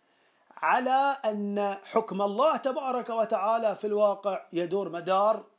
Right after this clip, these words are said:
القاطع. في مسألة حج المخالف وفق مذهب أهل البيت، السيد الحيدر يقول: "حجه باطل"، لأنه لا يوجد تكليف في حقه بحج أهل البيت صلوات الله وسلامه عليه، لأن المدار مدار الدليل.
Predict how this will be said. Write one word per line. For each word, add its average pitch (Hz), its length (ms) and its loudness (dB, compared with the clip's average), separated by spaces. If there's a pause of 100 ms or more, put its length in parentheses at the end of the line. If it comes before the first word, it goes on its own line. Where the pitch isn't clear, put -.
(340)
القاطع. 165 540 -2
في 175 120 -2
مسألة 175 560 -4
حج 156 300 -4
المخالف 185 680 0
وفق 170 220 -18
مذهب 165 280 -6
أهل 165 160 -4
البيت، 220 420 2 (460)
السيد 165 300 -6
الحيدر 185 340 -4
يقول: 160 260 -6
"حجه 269 560 -2
باطل"، 226 600 0 (720)
لأنه 208 640 0
لا 254 200 4
يوجد 285 420 2
تكليف 240 720 -4
في 247 220 -2
حقه 269 800 -4 (300)
بحج 214 460 -2
أهل 233 240 0
البيت 247 340 2
صلوات 226 480 0
الله 220 220 2
وسلامه 214 420 -4
عليه، 180 200 -4
لأن 214 440 -4
المدار 214 560 2
مدار 247 520 0
الدليل. 185 580 -4